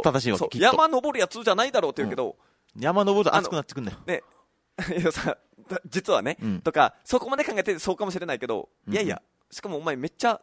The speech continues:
Speaker 2: 遅刻してきたし、みたいな。
Speaker 1: うん。
Speaker 2: <laughs> 集合時間めっちゃ遅刻してき-、
Speaker 1: うん。
Speaker 2: 来たのに、なんでお前の言うことを、みたいな。
Speaker 1: <laughs> そうそうそうね。
Speaker 2: こういうとこなのよね。
Speaker 1: うん。
Speaker 2: まあまあ、でもいいです。
Speaker 1: だから日頃の行いってみんな言うでしょ？
Speaker 2: あ、
Speaker 1: そういうことよ。
Speaker 2: <laughs> あ、もう、
Speaker 1: 皆さん、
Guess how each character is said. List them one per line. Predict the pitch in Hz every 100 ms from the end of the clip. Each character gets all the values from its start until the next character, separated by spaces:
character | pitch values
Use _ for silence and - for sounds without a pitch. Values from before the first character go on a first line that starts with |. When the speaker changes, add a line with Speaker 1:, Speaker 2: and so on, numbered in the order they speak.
| _
Speaker 2:
遅 | -
刻 | - -
し |
て | -
き | -
た | -
し、 | -
み | 131
た |
い | 139
な。 | 131
Speaker 1:
う | 104
ん。 | 95 - 190 - - - 160 92 220 -
Speaker 2:
<laughs> |
集 | - -
合 | 453
時 | 254
間 | 170
め | 165
っ |
ち |
ゃ | 269
遅 | -
刻 | 196 180
し |
て | 160
き-、 | 127
Speaker 1:
う |
ん。 | -
Speaker 2:
来 | -
た | 190
の | 156
に、 | 143 135
な | 160
ん | 226
で |
お | 220
前 | 165
の |
言 | 160
う |
こ | 131
と | - 127
を、 |
み | 117
た | 120
い | -
な。 | 151
Speaker 1:
<laughs> | 113
そ | 110
う |
そ | -
う | 98
そ | 98
う | 85
ね。 | 98 -
Speaker 2:
こ | - 403 453
う |
い | -
う | - - -
と | -
こ | - 143
な | 117
の | 98
よ | 73
ね。 | 127 - - -
Speaker 1:
う |
ん。 | 269 247 175 - _
Speaker 2:
ま | 113 120
あ |
ま | 107 110
あ、 |
で | 107
も | 110
い |
い |
で | 151
す。 |
Speaker 1:
だ | 233
か | 220
ら |
日 | 147 160
頃 | 160 156
の | 151
行 | - 139
い | 156
っ |
て | 110
み | 107
ん | 107
な |
言 | 120
う | 156
で |
し | -
ょ？ | 170 -
Speaker 2:
あ、 | - 151 127 131
Speaker 1:
そ | 220
う |
い |
う | 240
こ |
と | 240
よ。 | 190 - -
Speaker 2:
<laughs> | - -
あ、 | 127 -
も | 143 123
う、 |
Speaker 1:
皆 | 156
さ | 151
ん、 | 127